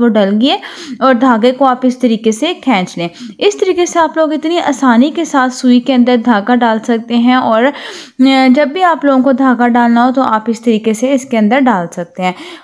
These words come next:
अब चलते हैं अपनी अगली टिप की तरफ। मेरी जो अगली टिप है ना, वो सालन के दाग को लेकर है, जंग के दाग को लेकर है। अक्सर औकात क्या होता है, कपड़ों के ऊपर सालन के ऐसे दाग लग जाते हैं, जिनको आप लोग मुख्तलिफ किस्म के सरफ डालते रहें, रगड़ा लगाते रहें, तो वो नहीं उतरते।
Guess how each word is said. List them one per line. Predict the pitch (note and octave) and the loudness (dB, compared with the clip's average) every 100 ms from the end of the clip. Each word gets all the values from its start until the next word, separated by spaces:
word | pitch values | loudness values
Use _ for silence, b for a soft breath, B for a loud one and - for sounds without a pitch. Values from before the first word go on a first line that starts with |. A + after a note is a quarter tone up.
| B - | B -4
अब | E4+ | -2
चलते | A4+ G#4+ G4+ | 0 0 2
हैं | G#4 | 2
अपनी | G4 F#4 | 2 0
अगली | D#4+ B3+ D#4+ | 0 2 2
टिप | G4 F#4+ - | 2 0 -2
की | |
तरफ। | D4+ D#4 D#4 | 0 0 2
मेरी | D4 D#4 | 2 0
जो | D4+ | 0
अगली | E4 B3 A#3+ D#4+ | 0 0 2 2
टिप | G4+ E4+ C#4 | 2 0 0
है | C#4+ | 2
ना, | C#4 | 2
वो | C#4 D4 | 2 0
सालन | D4+ D4+ B3 A#3+ D#4 | 0 0 0 2 0
के | D#4 | 0
दाग | D4 C4 B3 | 0 2 0
को | B3+ | 0
लेकर | C4 A#3+ A#3+ B3 | 0 2 2 2
है, | C4+ C#4 B3+ - _ _ _ _ _ _ - | 4 2 0 -6 _ _ _ _ _ _ -4
जंग | A#3 A#3+ C4 C#4+ | 0 2 2 2
के | D#4+ | 0
दाग | C4+ C4 A#3+ | 2 2 0
को | B3+ | 0
लेकर | B3 A3+ B3 | 0 2 2
है। | B3+ | 2
अक्सर | B3+ - D4+ | 0 -2 -2
औकात | C#4+ C#4 A#3+ | 0 0 -2
क्या | - | 0
होता | B3+ A3 C4+ | 0 2 0
है, | G4 B B B | -2 B B B
कपड़ों | D4+ C#4 D4+ | -2 0 0
के | D4 | 2
ऊपर | D#4+ D4 D#4 | 0 0 0
सालन | D#4+ C#4 C#4 | 2 2 2
के | C#4+ | 2
ऐसे | D4 C4+ E4+ | 2 0 0
दाग | D4+ C4+ C4+ | 2 2 2
लग | C4+ A3+ | 0 2
जाते | B3+ B3 | 0 0
हैं, | D4 | 0
जिनको | C4+ C4+ B3+ | 2 2 4
आप | C#4 C4 C4+ | 2 2 0
लोग | C4+ | 2
मुख्तलिफ | A#3+ - C#4 B3+ | 0 0 -2 0
किस्म | C4 C4 B3 | 2 2 2
के | C4+ | 2
सरफ | C4 B3+ A#3+ B3+ | 0 0 2 0
डालते | A#3+ A#3 A3 A#3+ | 0 0 0 2
रहें, | B3 | 2
रगड़ा | B3 A3 A3 A#3+ | 2 2 0 0
लगाते | B3+ B3 A3+ A#3 | 0 0 -2 0
रहें, | A#3 B3 | 2 2
तो | C4 | 2
वो | C4+ | 2
नहीं | A#3+ F3+ G#3+ | 2 4 2
उतरते। | G3+ F#3 - G#3 | 2 -2 0 -2